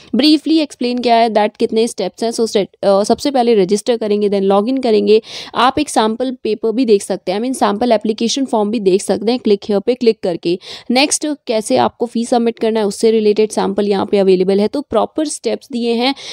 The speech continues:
Overall सेव-, अ, फ़ोर्टीन स्टेप्स हैं जो आपको करने हैं।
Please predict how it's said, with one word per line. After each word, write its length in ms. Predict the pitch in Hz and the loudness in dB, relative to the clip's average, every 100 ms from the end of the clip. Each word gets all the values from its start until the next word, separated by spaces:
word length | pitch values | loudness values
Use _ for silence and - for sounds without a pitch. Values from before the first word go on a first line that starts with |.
| - - - | -14 -8 0
Overall 400 | 262 294 294 294 | 4 4 2 0
सेव-, 260 | 277 226 - | -2 -4 0
अ, 140 | 226 | -2
फ़ोर्टीन 540 | 226 247 - 302 330 | 2 0 4 4 4
स्टेप्स 540 | 320 - 254 226 - - | 0 -4 -4 -4 -6 -4
हैं 160 | 226 | -2
जो 100 | 233 | 0
आपको 220 | 208 - 220 | -2 -2 -6
करने 360 | 196 190 208 | -4 -2 -2
हैं। 220 | 208 262 | -2 -8